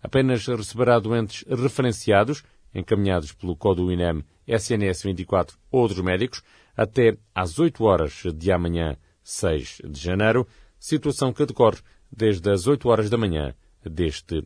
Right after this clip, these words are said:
eh, domingo. A uspar lembra ainda que, no âmbito do Plano Sazonal de Inverno, a unidade, eh, de Beja estará a funcionar em regime de consulta aberta,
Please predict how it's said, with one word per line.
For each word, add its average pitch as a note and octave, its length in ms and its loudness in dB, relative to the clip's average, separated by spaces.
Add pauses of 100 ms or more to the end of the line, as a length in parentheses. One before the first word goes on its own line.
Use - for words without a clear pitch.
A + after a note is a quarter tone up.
(160)
eh, F#2 160 2
domingo. C2+ 540 -4 (340)
A - 80 2
uspar F#2 440 0
lembra F2 240 2
ainda F2 280 0
que, - 140 -10
no G#2 180 2
âmbito F#2 480 0
do F2+ 160 -4
Plano A2 340 0
Sazonal G2 720 2
de F2+ 520 -2 (100)
Inverno, G#2+ 680 2 (420)
a F#2+ 320 4
unidade, F#2+ 720 0 (160)
eh, E2+ 800 -2 (160)
de G2 280 0
Beja G#2+ 420 0
estará A#2+ 260 0
a F#2+ 40 0
funcionar G#2 500 0
em G#2 160 0
regime A2+ 320 -2
de - 80 -18
consulta F2 420 -2
aberta, F#2 420 2